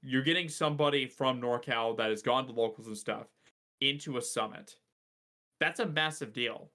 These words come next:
That puts everyone on notice, because for a long time we trotted on, you know, a lot of people knowing that, you know, NorCal is known for P P U, S fat, and Shroomed. And yeah, I mean, we're not gonna discredit their history, but we, if we look at the now,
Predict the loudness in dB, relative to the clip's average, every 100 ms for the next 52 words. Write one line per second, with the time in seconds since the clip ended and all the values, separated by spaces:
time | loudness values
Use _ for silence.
0 | _ 0 0 0 -2 0 0 2 2 2
1 | 0 0 0 -2 -12 -8 -6 2 4 4
2 | 4 4 4 4 2 2 0 0 -2 -4
3 | 2 2 4 0 0 0 0 -6 -18 -20
4 | _ _ -4 2 4 4 4 4 2 0
5 | -4 -2 0 0 0 0 0 2 2 -2
6 | -6 _ _ -8 -4 -2 2 4 4 2
7 | 0 -2 -2 2 4 4 0 -6 -20 -2
8 | 0 0 2 2 0 -8 -6 -4 -4 -6
9 | -6 -8 -10 -10 -2 -2 -2 -10 -20 _
10 | _ _ _ -4 0 2 2 2 0 -4
11 | -4 -2 2 2 2 2 0 0 0 0
12 | -2 0 2 0 -6 -14 -18 _ _ 0
13 | 0 0 -4 -20 _ _ _ _ -8 -2
14 | 0 2 2 2 2 2 2 -2 -4 -2
15 | 0 0 -4